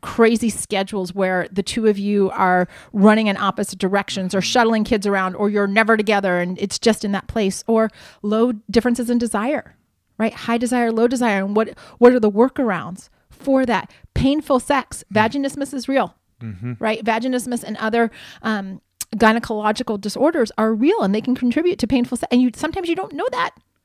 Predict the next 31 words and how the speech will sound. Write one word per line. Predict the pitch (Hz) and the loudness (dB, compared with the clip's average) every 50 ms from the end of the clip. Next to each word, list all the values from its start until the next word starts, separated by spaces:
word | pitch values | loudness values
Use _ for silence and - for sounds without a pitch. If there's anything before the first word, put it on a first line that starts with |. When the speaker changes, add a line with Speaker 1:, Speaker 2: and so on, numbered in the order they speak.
| _ _ _ - | _ _ _ -16
Speaker 2:
Mm-hmm. | 107 92 90 104 113 - _ _ _ _ _ - | -14 -14 -14 -16 -18 -18 _ _ _ _ _ -2
Speaker 1:
'cause | - 330 262 | -2 -2 -2
it's | 277 - | -2 -2
not | 302 302 277 - | -4 -4 -4 -4
present | - 320 339 - 330 302 | -2 -2 -2 -2 -4 -8
at | 285 | -4
the | - | -4
beginning | 262 302 - 349 359 339 269 233 - _ _ _ - | -4 -4 -4 -4 -4 -4 -6 -6 -8 _ _ _ -6
and | 269 285 | -4 -2
then | 302 | -2
it | 302 262 | -2 -4
develops | 269 247 294 294 294 285 - | -2 -2 0 0 0 0 0
over | 277 262 269 | -2 -2 -2
time. | 269 - 285 311 285 214 190 _ _ _ _ _ - | -4 -6 -6 -6 -6 -6 -6 _ _ _ _ _ 2
Broken | 226 254 269 - 302 277 | 4 4 4 4 2 -2
trust | 262 - 294 302 262 220 - - - - - _ _ _ _ _ _ _ _ _ _ _ _ _ - | 0 0 0 0 0 -2 -8 -12 -18 -20 -20 _ _ _ _ _ _ _ _ _ _ _ _ _ -2
is | 247 262 | 0 0
a | 247 | 2
big | 262 294 277 | 0 0 0
one | 285 269 214 135 208 - _ _ _ _ _ _ - | 0 0 -2 -2 -8 -14 _ _ _ _ _ _ -4
that | 240 - 226 | -4 -4 -4
leads | 240 254 240 220 - - | -4 -6 -6 -8 -10 -12
to | - - 247 233 226 220 | -10 -6 -4 -4 -4 -4
sex | - - - 226 214 - - | -4 -4 -4 -4 -4 -4 -8
being | - - 233 220 214 214 214 208 - - - - - - - | -8 -4 -4 -2 -2 -2 -4 -6 -6 -10 -16 -20 -18 -12 -10
o-, | 226 - - | -6 -2 0
out | 226 214 | 0 0
of | 214 202 185 180 | 0 -2 -2 0
duty | 190 226 226 202 220 202 - | 0 2 2 2 0 -2 -2
or | - 220 208 - | -2 -2 -2 0
obligation. | - 202 196 202 208 196 202 202 202 202 - - 196 190 202 | 0 -2 -2 -2 -4 -4 -2 -4 -4 -4 -4 -6 -8 -8 -10